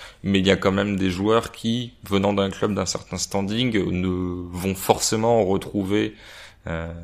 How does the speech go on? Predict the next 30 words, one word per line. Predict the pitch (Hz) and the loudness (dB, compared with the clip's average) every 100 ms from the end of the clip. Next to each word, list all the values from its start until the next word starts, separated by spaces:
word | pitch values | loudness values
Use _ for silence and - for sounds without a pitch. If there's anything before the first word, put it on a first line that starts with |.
| 85 | -12
d'autres, | 90 80 92 101 - 85 82 85 | -8 -2 0 0 -4 -6 -6 -10
d'autres | 82 87 92 - 90 82 | -4 -2 -2 -2 -2 -2
emplois, | 90 - 104 113 107 | -4 -2 4 6 6
ils | |
vont | 87 80 | 2 0
pas | 85 | 0
redescendre | 87 90 - 92 87 | 2 0 0 -2 -2
trop | - | 0
bas. | 98 117 | 6 6
J'ai | |
l'impression | 92 87 104 | 6 0 -4
que | |
c'est | - | 0
un | 92 | 0
peu | 90 98 | 0 -2
ça, | 101 | -2
c'est-à-dire | 95 87 87 | 0 -2 -2
que | |
tu | - | -4
mets | 92 | -2
le | 92 | 0
même | 98 | 0
joueur, | 95 104 101 | 2 6 6
mais | 92 | 4
tu | 87 | -2
le | 90 | -4
mets | 87 | 0
pas | 90 92 | 2 2
à | |
Lyon, | 98 101 104 | 2 0 -2